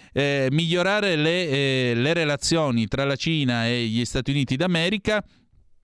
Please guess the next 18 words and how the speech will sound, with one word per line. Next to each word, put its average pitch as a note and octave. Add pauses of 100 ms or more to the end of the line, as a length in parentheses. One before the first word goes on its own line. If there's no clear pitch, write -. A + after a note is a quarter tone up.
(600)
peserebbe D3+
sul C#3+
benessere C3
della B2+
popolazione C#3
di A2+
entrambi A#2+
i A2
paesi. G2
Questo C#3+
lo C3
ha B2+
osservato B2
appunto A#2+
il G2+
primo B2
ministro B2+
Lee F3